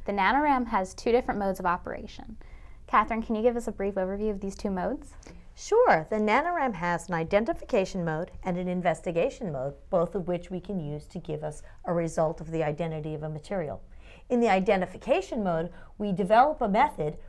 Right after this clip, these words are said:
Speaker 2: with multiple scans of a sample, so we have a representative,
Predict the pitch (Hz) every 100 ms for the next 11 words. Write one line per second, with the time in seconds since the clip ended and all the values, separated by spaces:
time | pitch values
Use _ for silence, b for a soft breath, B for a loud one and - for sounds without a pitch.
0 | b 190 185 190 196 220 226 220 214 -
1 | 214 254 269 196 175 - 165 151 170 170
2 | 190 175 160 156 - b b - 185 190
3 | 196 202 175 220 254 185 165